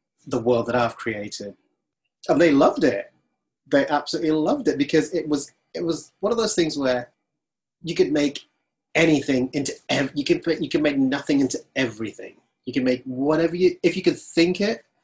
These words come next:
you could create it. You'd create these, like, paper figures that had a car, so you'd create a car. That person needed to wear clothes, so you'd make, like, clothes for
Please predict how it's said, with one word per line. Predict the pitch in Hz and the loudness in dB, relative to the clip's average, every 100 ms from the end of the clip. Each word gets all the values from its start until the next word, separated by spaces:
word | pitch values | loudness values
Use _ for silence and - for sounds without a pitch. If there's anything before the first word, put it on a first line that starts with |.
| _ _ _ - | _ _ _ -6
you | 139 | -4
could | 135 | -4
create | - 139 120 110 101 107 | 0 4 4 2 -4 -8
it. | 98 - _ _ _ _ _ _ _ _ _ | -8 -12 _ _ _ _ _ _ _ _ _
You'd | - 143 - | -4 -4 0
create | 156 147 | 2 2
these, | 147 131 | 0 0
like, | 120 - - | -2 -4 -2
paper | 156 147 147 | 0 2 0
figures | - 120 117 107 101 - _ _ _ - | -2 -2 -2 -6 -10 -12 _ _ _ -2
that | 131 120 117 - - _ _ _ | 2 2 0 -6 -14 _ _ _
had | - - 135 135 | -8 -2 2 2
a | |
car, | - - 139 110 104 - - | 0 0 2 2 -2 -8 -6
so | 135 | -2
you'd | 123 | -2
create | - 139 | 2 0
a | 131 | 0
car. | - 160 110 104 - _ _ _ _ _ _ - | -2 0 0 -2 -10 _ _ _ _ _ _ -4
That | - - | -2 0
person | 135 127 - | 0 0 -2
needed | 127 131 135 | 0 0 0
to | 143 | -4
wear | 143 147 | 0 0
clothes, | 143 - 285 151 113 | 0 -2 -2 -2 -4
so | - | -4
you'd | 123 127 123 | -2 -2 0
make, | 127 127 - | 0 0 -2
like, | 131 120 - | -4 -4 -4
clothes | 139 127 123 | 2 2 2
for | - - 135 123 120 | -6 0 0 0 -2